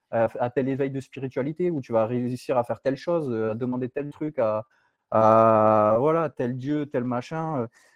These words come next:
Enfin, voilà, c'est un milieu qui est hyper complexe. Euh, le regarder avec, euh, notre, euh, œil d'occidental, c'est, euh, complètement, euh, à côté de la plaque. Il faut pas faire ça, c'est nul, c'est irrespectueux.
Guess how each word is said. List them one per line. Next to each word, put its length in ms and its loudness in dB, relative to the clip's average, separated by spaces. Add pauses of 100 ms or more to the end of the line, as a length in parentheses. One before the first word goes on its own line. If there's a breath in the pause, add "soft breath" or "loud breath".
(100)
Enfin, 100 2
voilà, 220 6
c'est 160 -2
un 160 0
milieu 280 -2
qui 160 -6
est 120 -2 (100)
hyper 300 -4
complexe. 520 -4 (400)
Euh, 280 2
le 120 0
regarder 480 0
avec, 340 0
euh, 120 0
notre, 400 -4
euh, 400 -4
œil 160 0
d'occidental, 680 -4
c'est, 440 -6
euh, 340 -4
complètement, 680 -6
euh, 120 -2
à 80 -2
côté 240 -10
de 60 -10
la 100 -2
plaque. 400 -6 (120)
Il 100 -8
faut 160 -12
pas 160 -6
faire 160 -10
ça, 240 -6
c'est 180 -10
nul, 280 -6
c'est 360 -8
irrespectueux. 640 -6